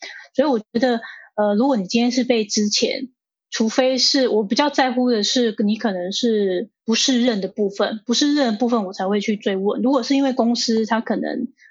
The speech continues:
缩编或者是营运上的问题，那之前，那这个是很正常的，这个不是你的问题，我觉得那 OK。那但是不适任也不是说今天就是你，之前他的原因也是用不适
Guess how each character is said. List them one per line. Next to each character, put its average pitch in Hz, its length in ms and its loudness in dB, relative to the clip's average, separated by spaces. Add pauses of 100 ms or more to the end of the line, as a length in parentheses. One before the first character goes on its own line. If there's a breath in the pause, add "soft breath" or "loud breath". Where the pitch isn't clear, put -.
缩 233 240 0
编 226 420 2
或 226 120 0
者 185 120 -2
是 208 240 0
营 208 200 2
运 220 100 2
上 208 160 0
的 185 100 0
问 190 240 0
题， - 220 -8
那 226 100 0
之 214 160 -2
前， 190 200 -2
那 220 80 2
这 220 120 0
个 202 140 -4
是 196 140 -2
很 - 180 -6
正 - 180 -2
常 - 220 -10
的， - 120 -4
这 233 120 0
个 202 140 0
不 208 120 -6
是 208 180 0
你 196 140 -2
的 202 80 -2
问 202 180 -2
题， 196 120 -8
我 185 60 -2
觉 196 120 -2
得 202 80 0
那 190 60 -2
OK。 - 440 -4 (260 loud breath)
那 294 180 0
但 320 180 2
是 294 260 0 (200 loud breath)
不 247 80 0
适 302 220 2
任 262 200 2
也 185 160 -2
不 220 80 -2
是 247 140 2
说 233 200 0
今 233 140 0
天 220 140 2
就 226 100 0
是 220 140 0
你， - 360 -4 (100)
之 285 160 0
前 214 160 0
他 233 120 2
的 226 80 0
原 196 200 0
因 214 160 2
也 - 120 -2
是 208 420 0
用 208 260 0
不 196 100 -6
适 - 100 -4